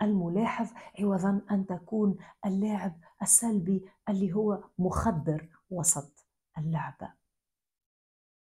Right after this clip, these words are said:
والآن يصبح بإمكانك اتخاذ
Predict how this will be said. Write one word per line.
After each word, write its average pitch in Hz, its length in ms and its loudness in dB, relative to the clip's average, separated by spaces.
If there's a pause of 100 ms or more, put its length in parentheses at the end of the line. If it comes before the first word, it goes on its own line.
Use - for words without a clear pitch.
(200)
والآن 160 560 0 (420)
يصبح - 400 -2
بإمكانك 170 800 -4 (360)
اتخاذ 170 840 -4